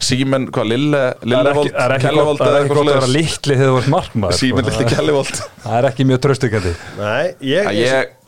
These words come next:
Speaker 1: ég er búinn að virkja samtali við hann og hann er mjög spenntur fyrir að koma hingað til landsins.
Speaker 3: Hann er með ótrúlega lítið af leikjum bak við sig með að vera tuttugu og átta ára gamall.
Speaker 1: Já.
Speaker 3: Ehm, ég skoraði á þá að sækja,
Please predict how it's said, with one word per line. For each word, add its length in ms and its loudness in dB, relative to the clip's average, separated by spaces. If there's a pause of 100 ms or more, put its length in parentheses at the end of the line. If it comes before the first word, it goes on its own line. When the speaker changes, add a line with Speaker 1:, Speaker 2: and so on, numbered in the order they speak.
(160)
Speaker 1:
ég 80 2
er 80 0
búinn 160 0
að 80 2
virkja 160 -4
samtali 320 -2
við 140 2
hann 160 0
og 80 0
hann 120 -2 (200)
er 100 -2
mjög 160 -2
spenntur 300 -4
fyrir 160 0
að 100 -6
koma 160 -4
hingað 240 -6 (160)
til 160 -8
landsins. 240 -12 (160)
Speaker 3:
Hann 160 -4
er 80 -4
með 160 -2 (160)
ótrúlega 560 -2
lítið 480 -2
af 160 -4
leikjum 480 -2
bak 160 -2
við 140 -4
sig 100 0
með 80 4
að 140 2
vera 100 -6
tuttugu 480 -6
og 80 0
átta 160 -4
ára 80 -4
gamall. 320 -6
Speaker 1:
Já. 160 -4 (480)
Speaker 3:
Ehm, 460 -4 (1000)
ég 220 0
skoraði 720 0
á 100 2
þá 160 0
að 280 0 (120)
sækja, 720 0